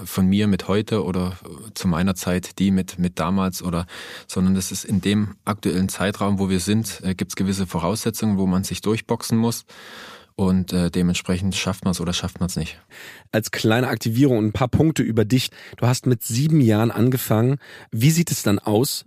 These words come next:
Speaker 2: wenn man als siebenjähriger Knirps dann von so einer Schanze springt? Was sind dann auch die Gefühle?
Speaker 1: Du bist natürlich aufgeregt, aber, äh, man darf nicht vergessen, dass wir kleinen Siebenjährigen nicht direkt auf, äh, Schanzengrößen gehen, wie man sie jetzt im Fernsehen sehen, wo man hundertvierzig Meter springt, sondern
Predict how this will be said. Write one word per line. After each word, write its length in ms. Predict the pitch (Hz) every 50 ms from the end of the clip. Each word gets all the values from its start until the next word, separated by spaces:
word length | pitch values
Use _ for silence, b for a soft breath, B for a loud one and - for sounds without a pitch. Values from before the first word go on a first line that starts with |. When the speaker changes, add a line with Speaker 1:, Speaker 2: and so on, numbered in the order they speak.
| -
Speaker 2:
wenn 420 | - - 123 117 117 110 110 - - -
man 240 | 117 110 110 110 -
als 240 | 110 110 110 -
siebenjähriger 640 | - 123 147 143 143 127 117 120 117 117 113 107 98
Knirps 480 | 98 - - - 113 123 139 - - -
dann 140 | - 110 110
von 200 | - 117 110 110
so 60 | 110
einer 160 | 110 110 107
Schanze 340 | - - 104 95 92 - 120
springt? 360 | - - - 95 92 - - B B B B B B B
Was 140 | - 104 -
sind 120 | 147 139
dann 100 | 139 -
auch 120 | - 117
die 100 | - 151
Gefühle? 460 | 127 117 - - 135 131 117 104 95 98 _ _ _ _ _ _ -
Speaker 1:
Du 100 | - 139
bist 120 | 139 - -
natürlich 440 | 135 117 - 139 135 117 110 -
aufgeregt, 520 | 127 131 - - - 110 107 113 127 - -
aber, 320 | 107 107 107 107 107 95
äh, 80 | 107 104
man 200 | 104 104 104 98
darf 180 | 107 104 -
nicht 140 | 123 113 -
vergessen, 360 | - 107 - 107 113 - 123
dass 160 | 113 110 107 -
wir 140 | 110 104
kleinen 440 | - - - 90 95 107 113 113 110
Siebenjährigen 600 | 101 110 110 110 120 117 113 110 110 110 104 104
nicht 180 | 101 104 - - -
direkt 260 | 95 98 104 - -
auf, 220 | 104 101 - -
äh, 120 | - 98 -
Schanzengrößen 680 | - - 101 104 104 - 104 - 98 92 95 104 95
gehen, 300 | 90 98 98 98 98 92 80
wie 140 | 82 101 98
man 120 | 98 92
sie 100 | 95 101
jetzt 140 | 95 92 -
im 100 | 92 90
Fernsehen 340 | - 92 92 98 101 98 92
sehen, 200 | - 87 87 87
wo 60 | 90
man 400 | 87 87 87 87 82 78 92 87
hundertvierzig 540 | 98 98 95 90 - - - - - 90 -
Meter 200 | 87 92 107 98
springt, 300 | - - 85 85 85 -
sondern 300 | - 92 87 87 90